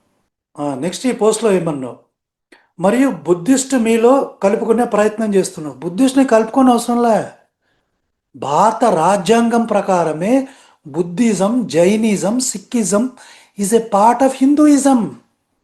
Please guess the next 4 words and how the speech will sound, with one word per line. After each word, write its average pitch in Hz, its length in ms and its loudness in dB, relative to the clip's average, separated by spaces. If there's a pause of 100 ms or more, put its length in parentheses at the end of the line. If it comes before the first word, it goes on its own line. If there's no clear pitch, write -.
(800)
సనాతన 233 680 0
ధర్మంలో 208 600 2
భాగాలే 262 640 2
ఇవన్నీ. 247 520 0